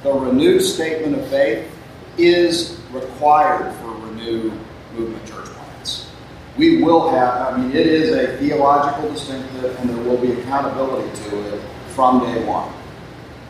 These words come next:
Built into the bylaws and the articles of incorporation. We're not talking legalism here. We're talking, there is an intent that the succession of leadership through the church into the future is not gonna go from being a Restoration Movement church to a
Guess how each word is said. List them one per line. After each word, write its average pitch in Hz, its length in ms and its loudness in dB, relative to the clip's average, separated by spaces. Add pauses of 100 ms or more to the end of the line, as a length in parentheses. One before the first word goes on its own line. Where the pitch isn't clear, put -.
(340)
Built 165 280 4
into 170 240 2
the - 80 0
bylaws 147 720 4
and 120 180 -4
the 127 40 -2
articles 135 400 -2
of - 80 -14
incorporation. - 320 -8
We're 160 80 4
not 196 160 4
talking 185 320 2
legalism - 440 -2
here. - 180 -14 (120)
We're 127 140 -12
talking, 139 640 0 (540)
there 165 260 4
is 170 140 4
an 139 160 0
intent - 480 -2
that - 160 -14
the - 60 -12
succession - 840 0
of 127 240 -2
leadership 135 600 -2 (220)
through 123 260 -2
the 127 200 -2
church 135 340 -2
into 123 180 -6
the 107 120 -10
future 160 640 -4 (600)
is 131 160 -4
not 175 360 6
gonna 165 200 2
go 160 360 4
from 127 220 -2
being 139 240 2
a 110 100 -2
Restoration 147 760 0
Movement 147 300 -2
church 147 500 -4
to 127 80 -12
a 107 100 -14